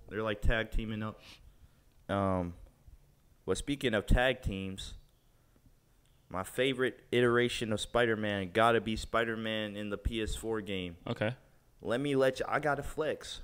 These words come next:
Speaker 1: Let me let you know I hundred percent completed, got every trophy for the main game, the D L Cs,
Speaker 2: Mm-hmm.
Speaker 1: all three, may I add you, and I got all of the secret suits.
Speaker 2: Mm.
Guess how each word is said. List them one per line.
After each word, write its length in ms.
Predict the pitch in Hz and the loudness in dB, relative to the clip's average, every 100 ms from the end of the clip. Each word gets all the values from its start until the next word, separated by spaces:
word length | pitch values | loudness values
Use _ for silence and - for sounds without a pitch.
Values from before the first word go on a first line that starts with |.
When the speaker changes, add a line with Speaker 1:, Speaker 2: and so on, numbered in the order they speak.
| - | -8
Speaker 1:
Let 120 | 123 | -4
me 120 | 139 | 0
let 260 | 131 131 - | 2 2 0
you 80 | 120 | -4
know 180 | 123 113 | 0 2
I 120 | 107 | 2
hundred 420 | 120 131 135 135 | 0 -4 -4 -2
percent 500 | 131 117 - 127 107 | -2 -2 -2 -2 -2
completed, 540 | 120 104 123 117 113 101 | -6 -4 -2 -2 -2 0
got 240 | 113 107 | 0 0
every 260 | 120 120 117 | -4 -6 -8
trophy 520 | - 120 113 113 107 - _ | 0 0 0 -6 -8 -12 _
for 160 | 117 | -6
the 100 | 113 | -2
main 360 | 107 110 120 123 | -2 0 0 0
game, 420 | 117 110 110 113 - _ _ - | 0 0 -2 -6 -12 _ _ -4
the 100 | 104 | -2
D 260 | 101 117 120 | 0 2 6
L 160 | 113 | 6
Cs, 440 | 113 - 113 117 120 | 4 -2 -2 -2 -2
Speaker 2:
Mm-hmm. 120 | - | 4
Speaker 1:
all 240 | 131 143 | 6 6
three, 440 | 139 - 165 160 123 | 2 -2 0 0 2
may 220 | 117 113 | 2 4
I 100 | 110 | 4
add 340 | 104 113 117 | 4 4 2
you, 140 | 120 117 | 0 0
and 100 | 113 | 0
I 60 | |
got 220 | 110 123 110 | 2 2 2
all 240 | 113 123 120 | 2 2 0
of 100 | 110 | 0
the 80 | 107 | -2
secret 500 | - 127 - 117 - | -2 -4 -4 -6 -4
suits. 540 | - 143 107 - - 123 | -2 -2 -4 -10 -6 0
Speaker 2:
Mm. 180 | 110 | 0